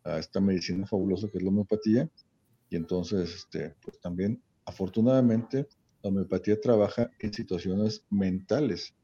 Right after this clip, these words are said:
Entonces, la homeopatía también te puede ayudar a resolver problemas de, de, de tus emociones. Es, es, es, este, ahora sí que es como, como una terapia, este, de,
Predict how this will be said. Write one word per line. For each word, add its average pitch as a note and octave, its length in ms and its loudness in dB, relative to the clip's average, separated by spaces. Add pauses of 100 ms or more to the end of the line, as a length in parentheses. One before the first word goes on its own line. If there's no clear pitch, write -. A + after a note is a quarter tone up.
(460)
Entonces, G#2+ 240 0
la A#2 60 8
homeopatía A2+ 500 4
también C#3 320 2
te C3+ 100 -2
puede A#2 280 4
ayudar A#2 340 8
a B2 60 4
resolver G#2+ 460 0
problemas A2+ 640 2 (100)
de, F2+ 260 0
de, F#2 180 -4 (120)
de G#2 140 2
tus - 260 -14
emociones. A2 840 -2 (680)
Es, F#2+ 280 -6
es, - 300 -6 (100)
es, F#2+ 260 -2
este, F#2 500 0
ahora A#2 260 6
sí B2 180 2
que G2+ 240 2 (840)
es A2+ 200 4
como, G#2+ 640 8 (400)
como G#2 180 4
una B2 200 8
terapia, A#2+ 1000 10
este, F2+ 640 -2 (640)
de, E2 720 2